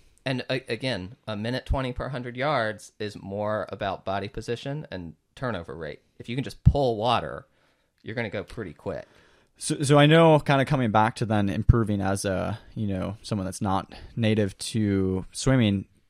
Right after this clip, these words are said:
Speaker 2: a lot of people's approach is to swim a lot of volume, try to mimic what, you know, these young college or high school, you know, and, and younger swimmers do. But I know your personal philosophy is a little bit different.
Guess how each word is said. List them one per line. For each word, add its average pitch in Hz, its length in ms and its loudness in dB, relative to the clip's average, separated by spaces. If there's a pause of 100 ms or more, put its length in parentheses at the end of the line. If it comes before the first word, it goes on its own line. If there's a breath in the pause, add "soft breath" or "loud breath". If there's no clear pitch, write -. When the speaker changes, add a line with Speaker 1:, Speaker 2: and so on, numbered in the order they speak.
(180)
Speaker 2:
a 117 60 2
lot 107 220 10
of - 60 10
people's 104 280 8
approach 98 340 2
is 98 140 0
to 87 100 -8
swim 104 220 -2
a - 20 0
lot 92 180 -2
of 95 60 -4
volume, 104 380 6
try - 160 0
to 92 80 0
mimic 101 480 2
what, 98 320 0 (160)
you 98 100 -4
know, 95 80 -4
these 92 260 -8
young 98 420 0
college 98 640 2 (160)
or 104 140 2
high 107 180 0
school, 95 380 -4 (240)
you 101 140 -4
know, 101 140 -6
and, 98 360 -6
and - 180 -8 (260)
younger 98 580 2
swimmers 107 400 0
do. 104 320 4 (420 soft breath)
But 104 140 6
I 117 120 8
know 120 320 8
your 107 260 6
personal 117 460 4
philosophy 101 520 -2
is 98 100 -4
a 101 40 -4
little 98 220 0
bit - 160 -6
different. - 420 -6